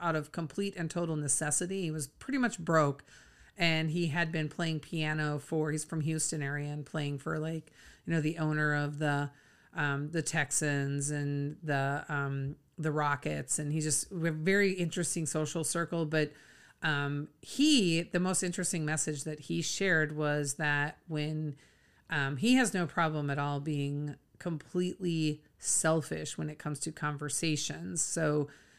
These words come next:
could be having, you know, sit down with you, Corey, and be having a conversation with you. And when he gets what he needs,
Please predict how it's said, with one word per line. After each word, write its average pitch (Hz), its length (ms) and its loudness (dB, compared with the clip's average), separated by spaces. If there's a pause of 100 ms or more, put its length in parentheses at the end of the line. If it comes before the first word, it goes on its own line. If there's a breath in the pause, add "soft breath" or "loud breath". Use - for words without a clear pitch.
(160 loud breath)
could 180 120 0
be 175 100 4
having, 151 600 4
you 160 80 0
know, 151 80 2
sit 190 240 0
down 151 380 0
with 151 180 -4
you, 156 120 0
Corey, 151 400 0
and 147 80 -2
be 147 100 0
having 147 280 0
a 139 60 -4
conversation 147 640 -2
with 165 120 -4
you. 180 120 0
And 151 80 0
when 151 100 2
he 180 140 0
gets 208 240 0
what 156 100 0
he 165 180 2
needs, 240 520 2